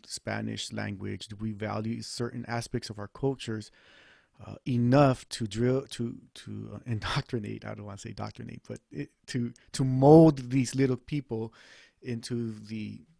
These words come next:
the humans we would love to see them grow into, right? Um, you know, for a while I was mixed,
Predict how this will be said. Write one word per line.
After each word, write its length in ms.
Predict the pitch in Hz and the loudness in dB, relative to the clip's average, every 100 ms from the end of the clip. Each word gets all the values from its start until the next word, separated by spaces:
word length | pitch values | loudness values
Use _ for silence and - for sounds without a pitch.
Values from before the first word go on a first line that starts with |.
| _ | _
the 160 | - 131 | -8 -6
humans 460 | - 151 143 127 107 | 2 4 6 4 0
we 80 | |
would 280 | 113 104 101 | -6 -8 -6
love 280 | 110 113 - | -6 -6 -8
to 320 | - 110 104 | -12 -10 -10
see 240 | 98 - 104 | -12 -12 -10
them 180 | 101 | -10
grow 240 | 98 107 107 | -10 -10 -10
into, 380 | 113 123 - - | -10 -12 -16 -16
right? 240 | - 50 - _ - - - _ _ | -16 -16 -18 _ -20 -20 -20 _ _
Um, 300 | - 104 101 - | -12 -10 -10 -6
you 100 | 127 | -4
know, 160 | 117 104 | -4 -4
for 160 | 120 | -4
a 60 | 110 | -2
while 360 | 113 120 113 113 | 4 4 4 0
I 120 | 117 | -2
was 260 | 107 107 113 | -2 -4 -2
mixed, 460 | 117 120 - - | 0 0 -2 -14